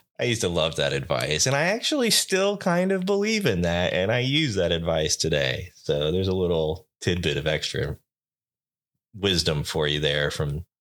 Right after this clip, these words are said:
Tom. Tom, if you're listening up there in heaven, uh, I've never forgot what you taught me, so thank you for that.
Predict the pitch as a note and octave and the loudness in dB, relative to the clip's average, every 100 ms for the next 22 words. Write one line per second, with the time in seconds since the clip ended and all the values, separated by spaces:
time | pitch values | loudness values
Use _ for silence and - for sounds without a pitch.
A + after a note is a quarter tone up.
0 | - E2+ C#2+ B1+ - - _ _ - F2+ | -6 -2 -2 -2 -6 -10 _ _ -4 0
1 | F2+ F2 F2+ _ _ _ _ _ _ - | 0 -2 -6 _ _ _ _ _ _ -4
2 | F2 F2 F2 F#2 F2 F2 - F2+ E2+ E2+ | 2 2 2 0 2 0 0 0 2 2
3 | E2 E2+ F2 E2 E2 - _ _ - C#2 | 0 0 2 0 0 -4 _ _ -8 -4
4 | C#2+ C#2+ C#2 C2+ - _ - E2+ F2 F2 | -2 -2 -2 -2 -8 _ -8 -2 0 0
5 | E2+ D#2+ D2 C#2 - - C#2 - - - | -2 0 0 0 0 0 -2 -2 -4 -4
6 | E2+ - C#2 - - - C2 - - | -2 -2 -4 -6 -8 -4 -2 -2 -4